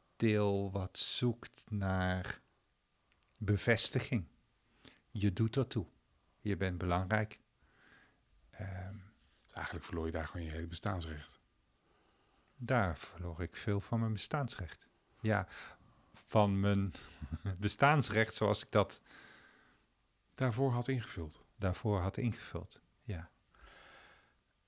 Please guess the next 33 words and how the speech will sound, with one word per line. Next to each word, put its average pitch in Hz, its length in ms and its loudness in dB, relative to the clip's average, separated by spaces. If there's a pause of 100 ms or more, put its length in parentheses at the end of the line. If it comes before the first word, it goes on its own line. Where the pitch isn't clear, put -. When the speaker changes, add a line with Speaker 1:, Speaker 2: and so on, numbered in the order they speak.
(100)
Speaker 2:
Ehm, 123 460 2 (120)
hoe 135 180 0
ziet - 140 -2
dat 156 160 0
eruit 135 280 0
als 135 100 -8
het - 80 -12
kaartenhuis 113 460 0
in 110 80 2
elkaar 95 300 -4
stort? - 400 -6 (360)
Goed, - 260 -6
je - 60 -14
krijgt 120 240 -2
een 113 60 -2
ontslagbrief 123 640 -2
en 131 100 -2
dan? 147 240 -4 (1120)
Speaker 1:
Dan 101 180 0
wordt 90 220 0
het - 300 -4 (640)
leeg 104 580 0 (480)
en 104 160 -8
stil. 110 540 2 (1400)
Dan 95 640 0 (160)
ontstaat 95 680 -4
er - 100 -8
een 90 80 -2
situatie 104 760 2
van 92 220 0
niet 98 200 0
meer 95 160 2
weten. 98 460 2